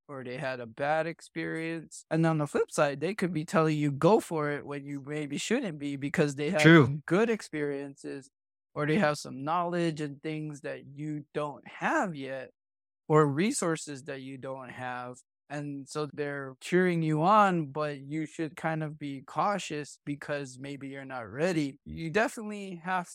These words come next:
Speaker 1: to, y-, you listen, and then you have to play devil's advocate why I shouldn't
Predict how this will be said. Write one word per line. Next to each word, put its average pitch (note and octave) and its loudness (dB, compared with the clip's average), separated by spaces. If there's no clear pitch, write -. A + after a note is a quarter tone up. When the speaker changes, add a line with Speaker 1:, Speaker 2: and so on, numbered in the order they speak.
Speaker 1:
to, F3 -4
y-, E3+ -16
you D#3+ -2
listen, D#3+ 2
and D#3 2
then E3 4
you D#3+ 2
have F#3 2
to E3+ -8
play F3 -2
devil's D#3 0
advocate D3+ -2
why C#3+ -6
I C3+ -8
shouldn't D#3 -6